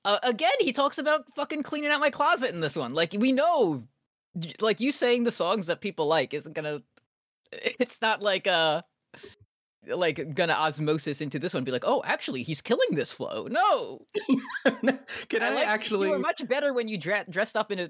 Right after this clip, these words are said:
Speaker 1: Robin costume with your friends
Speaker 2: Yeah,
Speaker 1: in
Speaker 2: that's, that was
Speaker 1: D twelve.
Speaker 2: funny.
Speaker 1: That was funny.
Speaker 2: Um, remember when All That did the parody and it was without meat?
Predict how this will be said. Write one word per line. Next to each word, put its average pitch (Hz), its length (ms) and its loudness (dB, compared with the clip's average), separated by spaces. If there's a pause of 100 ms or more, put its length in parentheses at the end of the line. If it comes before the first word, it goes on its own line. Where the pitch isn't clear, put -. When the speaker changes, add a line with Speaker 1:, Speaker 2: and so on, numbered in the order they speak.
(120)
Speaker 1:
Robin 185 420 0
costume 135 680 -4 (440)
with 143 160 -4
your 170 80 4
friends 165 180 0
Speaker 2:
Yeah, 160 60 4
Speaker 1:
in 165 60 2
Speaker 2:
that's, 143 200 0
that 190 160 2
was 151 140 2
Speaker 1:
D - 60 -6
twelve. - 20 -8
Speaker 2:
funny. 117 360 2 (440)
Speaker 1:
That 180 80 -6
was 196 100 -4
funny. 139 480 -6 (340)
Speaker 2:
Um, 120 420 2
remember 160 240 2
when 175 120 4
All 131 140 4
That 120 180 2
did 117 140 0
the 117 60 0
parody 117 360 2
and 113 80 0
it 104 40 0
was 120 120 -2
without 117 300 2
meat? 123 260 -2